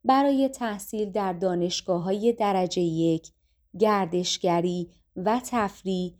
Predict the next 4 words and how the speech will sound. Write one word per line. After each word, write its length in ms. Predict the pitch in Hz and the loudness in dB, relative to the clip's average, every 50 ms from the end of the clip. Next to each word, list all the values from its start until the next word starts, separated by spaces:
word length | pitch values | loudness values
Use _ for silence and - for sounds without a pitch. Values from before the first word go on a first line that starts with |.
| _ _ _ _ - | _ _ _ _ 0
یا 240 | 240 277 294 320 330 | 4 4 4 4 2
فرصت‌های 920 | - - 269 240 233 - - 214 202 196 - - 240 240 226 240 247 247 | 0 0 0 0 0 -2 -4 -6 -6 -6 -4 -4 -4 -2 0 0 0 0
شغلی 680 | - - - 240 208 180 - 190 185 208 214 240 233 | 0 0 2 2 2 2 0 -2 -4 0 0 0 0
بهتر 680 | 226 220 196 190 180 185 - - 196 180 175 175 | 2 2 0 0 0 -4 -8 -8 -6 -4 -4 -4